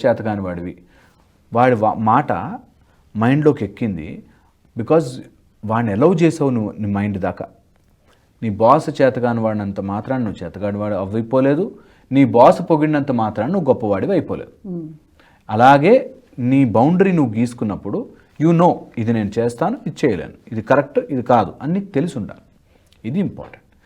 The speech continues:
Speaker 1: ఒకవేళ బౌండరీ గీసుకోవడం రాలేదనుకుంటే, కొన్ని రోజులు ప్రయత్నం చేయాలి. ఇలా ఉంటే ఎలా ఉంది, ఇలా ఉంటే ఎలా ఉంది. ఒక phase of, "ఆ, నేను ఇది బాగుంది, ఇలా ఉండాలనుకుంటున్నాను," అలా ఉండడం తప్పు కాదు. ప్రతి మనిషికి ఆ రైట్ ఉంటుంది.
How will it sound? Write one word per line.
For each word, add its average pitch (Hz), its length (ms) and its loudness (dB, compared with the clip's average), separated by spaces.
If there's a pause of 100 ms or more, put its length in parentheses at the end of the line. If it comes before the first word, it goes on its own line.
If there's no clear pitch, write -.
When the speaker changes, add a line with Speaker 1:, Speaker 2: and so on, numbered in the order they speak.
(240)
Speaker 1:
ఒకవేళ 160 300 6
బౌండరీ 143 540 2
గీసుకోవడం 190 420 2
రాలేదనుకుంటే, 113 720 0
కొన్ని 170 240 0
రోజులు 196 240 2
ప్రయత్నం 160 560 4
చేయాలి. 87 200 -4 (420)
ఇలా 131 180 8
ఉంటే 127 280 4
ఎలా 117 160 6
ఉంది, 87 320 -6 (160)
ఇలా 135 180 6
ఉంటే 123 260 0
ఎలా 113 140 2
ఉంది. 62 260 -12 (340)
ఒక 165 120 0
phase 190 380 4
of, 160 100 8 (460)
"ఆ, 110 200 -2 (140)
నేను 123 180 0
ఇది 110 100 -2
బాగుంది, 123 640 4
ఇలా 120 160 4
ఉండాలనుకుంటున్నాను," 110 920 0 (380)
అలా 127 180 4
ఉండడం 143 420 2
తప్పు 123 380 -6
కాదు. 87 460 -10 (500)
ప్రతి 117 280 -2
మనిషికి 135 580 -4
ఆ 135 100 0
రైట్ 104 340 -6
ఉంటుంది. 135 520 -8